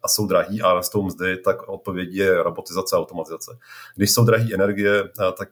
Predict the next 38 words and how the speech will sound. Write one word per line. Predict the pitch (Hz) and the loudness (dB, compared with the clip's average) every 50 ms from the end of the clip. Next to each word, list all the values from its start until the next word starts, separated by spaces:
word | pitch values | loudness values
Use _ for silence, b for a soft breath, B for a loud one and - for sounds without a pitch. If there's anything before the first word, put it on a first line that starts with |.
| - - - | -14 -6 -2
je | 107 101 98 | 0 0 0
potřeba | - - - - 98 92 95 | -2 -4 -8 -4 0 0 0
se | 98 101 | 0 0
smířit | - - 101 92 87 101 - | -2 -2 -2 -4 -4 -6 -8
s | - | -10
tím, | - 98 95 | -10 -8 -8
že | 92 98 | -8 -8
některé, | 98 90 87 - - 101 101 | -8 -8 -8 -8 -8 -8 -6
eh, | 95 98 101 - 92 90 90 87 87 | -6 -4 -2 0 0 0 0 0 -2
výroby | 85 95 92 87 101 95 | 0 0 0 2 0 -2
prostě | - 87 - - - 101 - | -4 -6 -8 -8 -10 -10 -8
Evropu | 90 82 92 - - - 101 | -6 -4 -2 -4 -4 -6 -10
opustí. | - - - - - - - 85 82 - _ _ B B B B B B | -16 -16 -12 -10 -10 -10 -8 -10 -14 -14 _ _ B B B B B B
A | B 87 87 | B 0 2
my | 92 107 110 | 4 6 6
nebudeme | 107 101 104 117 113 107 107 | 6 4 4 4 2 2 2
dlouhodobě | 98 101 98 95 107 107 98 107 101 | 2 2 0 0 0 0 0 0 0
konkurenceschopní | - 95 95 - 101 98 - - 101 - 107 98 - 104 104 101 101 101 | -2 -4 -4 -2 -2 -2 -2 -2 -4 -4 -4 -6 -4 -4 -4 -4 -4 -6
v, | - - 104 98 95 98 98 95 | -6 -4 0 2 2 2 2 0
v, | 95 - - 95 92 90 92 92 92 - | -2 -4 -4 -2 -2 -2 -2 -4 -6 -8
v | - | -6
chemickém | - 95 104 104 - - 104 101 92 | -2 0 0 0 0 0 -2 -2 -2
průmyslu, | 95 98 98 95 92 - - 92 87 82 | -2 -4 -4 -4 -6 -6 -6 -8 -6 -4
ve | 92 90 | -4 -4
výrobě | 92 98 101 98 85 98 92 | -2 0 0 0 0 0 0
hnojiv | 95 90 90 90 90 - - | 0 -2 -4 -6 -6 -8 -10
a | - | -10
podobně, | - 90 87 92 85 95 92 95 92 B B B B B B | -10 -8 -8 -6 -2 0 0 0 -2 B B B B B B
protože | - 92 - 101 92 98 98 95 | -6 -4 -4 -4 -2 0 0 0
v | - - 101 98 90 | 0 0 0 2 2
Americe | 92 92 95 95 92 98 98 | 2 0 0 0 2 2 2
a | 92 | 2
v | - | 2
Asii | 85 82 82 82 85 90 87 | 0 -2 -2 -2 -2 -4 -6
to | - 98 | -6 -6
výrob-, | 82 82 85 90 80 | -6 -6 -8 -8 -6
vyrobí | 82 87 85 78 85 90 | -6 -8 -8 -8 -6 -6
lépe. | 82 76 76 - 80 | -6 -6 -6 -8 -10